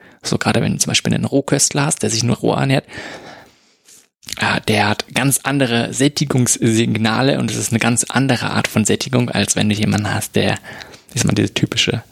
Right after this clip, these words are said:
Mischkost. Also da verändert sich der Körper. Deswegen ist es auch immer sehr, sehr schwer, auch gerade wenn du, selbst wenn du große Studien hast, ähm, kleine erst recht, da so einen, so ist es, Zusammenhang zu haben. Äh, ist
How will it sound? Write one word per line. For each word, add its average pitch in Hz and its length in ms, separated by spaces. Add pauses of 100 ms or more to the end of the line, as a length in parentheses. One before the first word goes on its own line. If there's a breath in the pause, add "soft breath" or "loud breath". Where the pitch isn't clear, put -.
(160)
Mischkost. - 600
Also - 160
da - 240 (140)
verändert 110 340
sich - 120
der 107 120
Körper. 110 340 (100)
Deswegen 107 460 (100)
ist 101 140
es - 160
auch 101 180
immer 104 200
sehr, 113 160
sehr 101 160
schwer, 101 260
auch 98 80
gerade 101 180
wenn 104 100
du, 104 200
selbst 143 220
wenn 139 80
du 120 60
große 147 280
Studien 127 320
hast, 120 260 (300 loud breath)
ähm, 113 180
kleine 110 280
erst - 180
recht, - 320
da 98 100
so 98 140
einen, 98 300 (680 loud breath)
so - 220
ist - 160
es, - 140
Zusammenhang 92 420
zu - 140
haben. - 240
Äh, 110 120
ist - 200